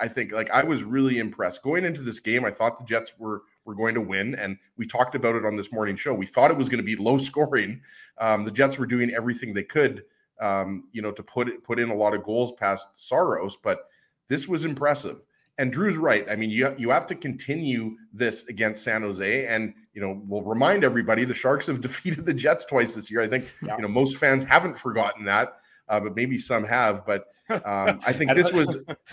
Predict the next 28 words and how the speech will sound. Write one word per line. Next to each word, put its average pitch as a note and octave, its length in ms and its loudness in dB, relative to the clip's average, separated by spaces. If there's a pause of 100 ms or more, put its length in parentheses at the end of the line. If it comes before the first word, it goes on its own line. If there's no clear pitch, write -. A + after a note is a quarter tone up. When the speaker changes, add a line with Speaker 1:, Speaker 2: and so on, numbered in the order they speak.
(320)
Speaker 1:
this F#3+ 180 2
was, F3+ 220 -2
this F#3+ 200 2
is F3 160 -4
what D#3+ 200 2
you C#3 120 0
needed, A2+ 400 0
right? A#2 280 4
So A#2+ 200 -2
you A#2+ 200 -6
can C3+ 140 0
only, C#3+ 540 0 (200)
you, C3+ 120 -6
you, C3+ 320 -6
you're C3+ 200 0
gonna D3+ 200 -2
enjoy C3 480 2
this G3 440 -2
if B2+ 200 -6
you're A#2+ 180 2
the A2+ 120 -4
Jets, A2+ 480 0 (160)
um, G#2 420 -2 (100)
but A#2+ 80 -6
obviously A#2 460 -2
you A2 220 -6
know A2+ 320 2
that, G2 320 0